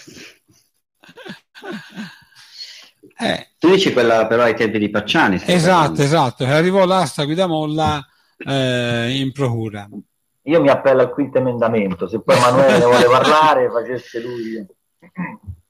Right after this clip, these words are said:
Speaker 2: Io nella sentenza, eh, d'appello,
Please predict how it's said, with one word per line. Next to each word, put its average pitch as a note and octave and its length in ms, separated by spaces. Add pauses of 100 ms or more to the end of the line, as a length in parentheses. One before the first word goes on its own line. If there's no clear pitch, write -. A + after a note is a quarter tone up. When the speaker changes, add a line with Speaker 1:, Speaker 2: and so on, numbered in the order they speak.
(360)
Speaker 2:
Io A3+ 240
nella D3+ 240
sentenza, C#3 1120
eh, G#2+ 840 (540)
d'appello, G2+ 1160